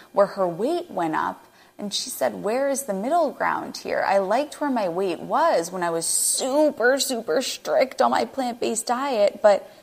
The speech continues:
that's not sustainable. I can't do that. And I don't wanna do the, the other side of this, the alternative, because I don't like where my weight is. And when I'm dancing, which is my everything,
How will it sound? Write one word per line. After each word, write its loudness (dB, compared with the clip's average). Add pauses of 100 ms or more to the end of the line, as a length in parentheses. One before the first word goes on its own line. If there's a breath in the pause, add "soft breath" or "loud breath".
(120 loud breath)
that's -8
not -2
sustainable. -6
I -8
can't -10
do -4
that. -8 (400 soft breath)
And 0
I 4
don't 2
wanna 2
do -2
the, -2
the 0
other 4
side 0
of -2
this, 0
the -4
alternative, -2 (460 loud breath)
because -2 (100)
I -8
don't -6
like -2
where 0
my 0
weight -4
is. -2
And -4
when -2
I'm -4
dancing, -4
which -8
is -6
my -4
everything, -4